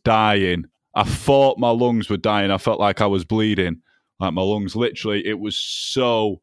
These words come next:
hard, so hard. And even recently, some of the, the rides that I've been out on, uh, I've struggled a little bit. So it's really, we don't know 'cause it's not been around for long enough, but the back end of it in terms of how it affects your, uh,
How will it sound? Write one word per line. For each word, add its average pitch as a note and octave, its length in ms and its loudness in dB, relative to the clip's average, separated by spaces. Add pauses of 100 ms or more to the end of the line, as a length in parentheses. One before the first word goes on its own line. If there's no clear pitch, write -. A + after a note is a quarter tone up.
(380)
hard, G2 640 0 (200)
so D3 400 2
hard. A#2 320 2
And C3+ 120 2
even F3+ 260 -2
recently, C#3 520 -2
some B2 200 -4
of A#2 80 0
the, G#2+ 220 0
the A2 140 -4
rides A2 280 0
that G#2+ 100 -2
I've F2 100 -4
been G#2 160 0
out A#2+ 160 4
on, G2 200 -2
uh, G2 140 0
I've - 140 -4
struggled A2 440 -2
a G#2 40 0
little F#2+ 260 -2
bit. F#2+ 240 -4 (320)
So B2 240 -2
it's A2 220 -8
really, C#3 540 0 (460)
we A#2+ 120 0
don't B2 200 4
know A2+ 120 4
'cause - 100 -8
it's G2+ 120 -2
not A2+ 120 2
been G#2 120 0
around G2+ 180 0
for G2 120 -4
long B2 220 0
enough, F#2+ 240 -2
but G#2+ 180 -2
the G2+ 120 -4 (240)
back B2+ 320 -2
end A#2+ 580 -2 (460)
of G2+ 220 0
it F#2+ 220 0
in G#2+ 160 -2
terms G#2+ 360 -2
of G2+ 100 -4
how G#2 200 0
it G2+ 100 -4
affects - 420 -6
your, F#2+ 320 0
uh, F#2 360 0